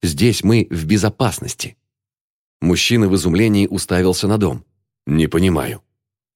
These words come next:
Но они помогли друг другу взойти на крыльцо и усесться на качели,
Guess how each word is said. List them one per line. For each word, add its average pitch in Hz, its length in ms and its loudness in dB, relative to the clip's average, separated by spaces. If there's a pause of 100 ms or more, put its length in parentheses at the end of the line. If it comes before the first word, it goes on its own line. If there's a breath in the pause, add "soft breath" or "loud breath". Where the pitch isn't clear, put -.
(380)
Но 95 140 2
они 151 200 4
помогли 143 460 2
друг 113 220 0
другу 113 260 0
взойти 104 360 0
на 104 100 2
крыльцо 98 540 -2 (140)
и 110 100 2
усесться 117 540 0
на 127 80 0
качели, 82 640 0